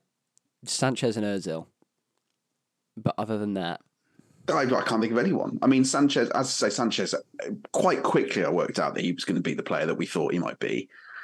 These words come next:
Speaker 2: but I wasn't sure to begin with. With Rice, I was sure.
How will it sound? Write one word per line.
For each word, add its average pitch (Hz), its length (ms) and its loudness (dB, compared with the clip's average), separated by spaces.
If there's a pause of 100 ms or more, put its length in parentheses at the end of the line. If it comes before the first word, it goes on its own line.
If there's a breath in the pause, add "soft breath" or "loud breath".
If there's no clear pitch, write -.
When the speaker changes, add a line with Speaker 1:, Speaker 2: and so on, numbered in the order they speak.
(320 loud breath)
Speaker 2:
but - 100 0
I - 20 0
wasn't 98 240 2
sure 95 160 2
to - 100 -4
begin 87 320 0
with. 73 180 -2
With 95 140 2
Rice, 104 260 2
I 82 40 2
was 90 240 2
sure. - 420 -2